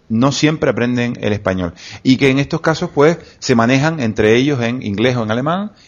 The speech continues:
y que tienen, eh, médicos que hablan esos idiomas, eh, servicios públicos que lo-, los atienden en esos idiomas, etcétera, etcétera, etcétera, eh, servicios jurídicos y todo lo que se quiera. Es decir,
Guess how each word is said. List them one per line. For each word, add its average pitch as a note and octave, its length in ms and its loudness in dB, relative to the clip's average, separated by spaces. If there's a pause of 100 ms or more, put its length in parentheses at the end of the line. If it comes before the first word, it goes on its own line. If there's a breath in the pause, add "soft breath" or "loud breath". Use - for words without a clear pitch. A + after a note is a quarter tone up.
y G#2+ 100 -2
que A#2 80 2
tienen, C3+ 320 0 (260 soft breath)
eh, D2+ 140 -6
médicos B2 420 4
que - 80 -2
hablan G#2 160 0
esos A#2+ 340 -6
idiomas, E3+ 600 0 (260 loud breath)
eh, A2 320 2
servicios A2+ 480 -2
públicos B2 400 -2
que G#2+ 300 0
lo-, G#2+ 240 -2
los G2+ 120 -2
atienden A#2+ 360 0
en B2 80 -2
esos A#2+ 180 -4
idiomas, C#3+ 300 0
etcétera, A#2 260 0
etcétera, G#2 260 -2
etcétera, E2+ 300 0
eh, G1+ 440 -10
servicios E2 380 -6
jurídicos D3 540 2
y G#2+ 40 0
todo G#2+ 120 4
lo G2+ 80 4
que F#2+ 80 -6
se D#2+ 140 -6
quiera. E2 180 0 (280 loud breath)
Es B2+ 100 4
decir, - 360 2